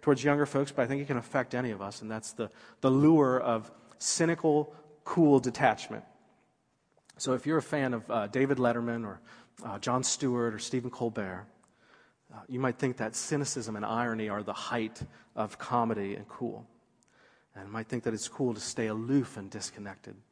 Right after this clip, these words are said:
Uh, maybe you can sit on meetings and make fun of them or, uh, discuss all the shortcomings of those around you. And there's an attraction to being cool because you never have to attach your name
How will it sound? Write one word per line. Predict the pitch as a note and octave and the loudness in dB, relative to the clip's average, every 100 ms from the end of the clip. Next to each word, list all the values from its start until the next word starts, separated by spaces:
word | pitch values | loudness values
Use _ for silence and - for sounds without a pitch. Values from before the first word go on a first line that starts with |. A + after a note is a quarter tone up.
| - - - - - | -20 -20 -20 -20 -10
Uh, | G#2+ | -2
maybe | B2+ | 2
you | D3 | 2
can | C#3+ | 2
sit | F3+ | 6
on | D#3 C#3 | 6 6
meetings | D3+ D3 C3 | 6 6 4
and | B2 | 2
make | C3 C3 | 2 2
fun | - C3+ | 2 2
of | A#2+ | 2
them | A#2+ A2+ | 0 0
or, | G#2 - - - | -2 -6 -10 0
uh, | A2+ A#2 | 2 2
discuss | C3 - - D3+ D3+ | 0 2 6 6 10
all | D3+ E3+ | 10 10
the | E3 | 6
shortcomings | D3+ E3 D3 - A#2 A2 G#2+ | 4 2 2 0 -6 -6 -8
of | G#2 | -6
those | A2 G#2+ | -6 -6
around | G#2+ G2+ G2+ | -8 -8 -12
you. | - - _ _ _ _ _ _ - _ - | -18 -20 _ _ _ _ _ _ -20 _ -6
And | C3 | 0
there's | D#3+ E3+ | 2 2
an | |
attraction | D#3+ - F3+ D#3+ - - A2+ | 0 0 -2 -2 -6 -8 -10
to | |
being | - G#2 G2 | -8 -10 -12
cool | - G#2+ G#2 _ _ _ _ _ _ _ - | -14 -14 -14 _ _ _ _ _ _ _ -6
because | D3+ C#3 | -2 0
you | D3 | 0
never | D3+ E3 E3+ | 0 -2 -4
have | D3+ - | -6 -6
to | C#3+ | -8
attach | C#3 B2 G#2 - | -6 -6 -6 -6
your | A#2+ B2 | -6 -4
name | A#2 F#2 F#2 | -4 -6 -12